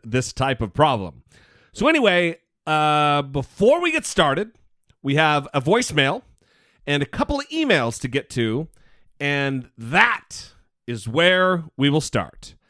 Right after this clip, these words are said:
Last time on the show, we had Jonathan from the United Kingdom call in with his super friendly,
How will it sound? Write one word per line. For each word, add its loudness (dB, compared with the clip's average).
Last 0
time 2
on 6
the 0
show, 4
we 0
had -2
Jonathan 2
from -4
the -2
United 0
Kingdom -2
call 0
in -6
with -4
his -2
super 2
friendly, 0